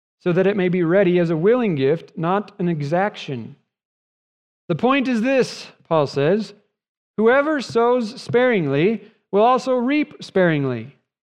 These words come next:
and whoever sows bountifully will also reap bountifully. Each one must give as he has decided in his heart,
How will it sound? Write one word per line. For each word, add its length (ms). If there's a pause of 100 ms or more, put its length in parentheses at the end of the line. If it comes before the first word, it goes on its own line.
(160)
and 100
whoever 320
sows 360
bountifully 840 (560)
will 80
also 300
reap 400 (180)
bountifully. 680 (680)
Each 340
one 440
must 260
give 280
as 140
he 100
has 100
decided 500
in 120
his 160
heart, 400